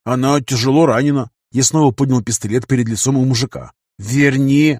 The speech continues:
мою собаку», сквозь зубы сказал я.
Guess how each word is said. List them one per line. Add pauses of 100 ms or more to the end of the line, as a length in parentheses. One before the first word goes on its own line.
(100)
мою
собаку», (200)
сквозь
зубы
сказал
я.